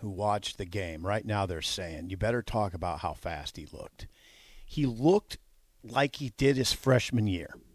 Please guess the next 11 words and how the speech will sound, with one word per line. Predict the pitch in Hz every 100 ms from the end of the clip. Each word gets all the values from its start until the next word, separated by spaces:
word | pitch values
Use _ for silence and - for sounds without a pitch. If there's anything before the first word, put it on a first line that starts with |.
| - -
speed-wise. | - 160 127 92 82 - - - - -
Boy. | - 269 170 104 - - - - - -
So | - 208
he's | 196 240
healthy. | 240 302 - - - - _ _ _ _ -
I | -
mean, | 151
that's | 262
part | - 240 233
of | 185
why | 135 139 123 110